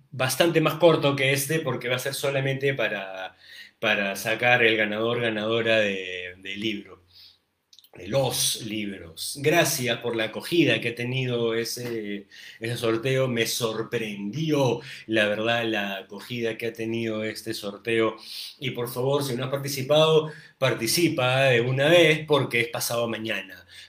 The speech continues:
Pasado mañana miércoles a las ocho de la noche, hora de Perú. Em, creo que es la misma hora para todo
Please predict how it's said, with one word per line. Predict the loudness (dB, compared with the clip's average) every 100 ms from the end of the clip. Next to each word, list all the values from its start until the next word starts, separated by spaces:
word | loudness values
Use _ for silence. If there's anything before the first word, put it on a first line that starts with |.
| _
Pasado | -6 0 2 2
mañana | 0 0 0 0
miércoles | 0 0 0 0 2 2 0 -6
a | -6 -4 -4
las | -4 -4 -4 -6 -2
ocho | -2 0 2
de |
la | 2
noche, | 2 -2 -2 -4 -2
hora | -2 0 0
de | 0 0
Perú. | -2 -2 -4 -12 -20 -20 -18
Em, | -8 -6 -4 -4 -4 0
creo | 2 6 6
que | 6
es |
la | -2
misma | -2 -2 0
hora | 2 4 2
para | 0 -4 -4
todo | -4 -4 -4 -4 -6 -8 -12 -16